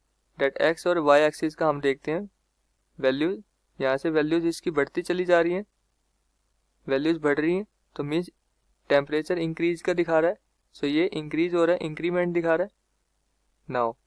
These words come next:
सेकंड ऑप्शन हम चेक करते हैं, सेकंड ऑप्शन में क्या है ग्राफ, that is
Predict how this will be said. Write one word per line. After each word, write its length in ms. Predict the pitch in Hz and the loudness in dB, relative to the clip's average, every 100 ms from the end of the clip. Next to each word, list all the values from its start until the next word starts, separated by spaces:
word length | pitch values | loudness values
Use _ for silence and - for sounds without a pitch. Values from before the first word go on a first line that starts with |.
| _ | _
सेकंड 360 | - 135 131 160 | -4 -2 0 2
ऑप्शन 300 | 160 - 170 | 0 0 -2
हम 100 | 170 | -2
चेक 260 | 170 165 160 | 2 0 2
करते 260 | 156 151 | -2 -2
हैं, 100 | 185 - _ _ _ | -10 -10 _ _ _
सेकंड 360 | - 139 139 170 | -2 0 2 0
ऑप्शन 280 | 165 - 175 | 0 -2 -4
में 100 | 170 | -2
क्या 180 | 160 147 | 2 2
है 120 | 151 | 2
ग्राफ, 320 | 139 139 185 _ _ _ _ | 0 0 -2 _ _ _ _
that 240 | - 120 127 | -2 -2 0
is 180 | 156 | -4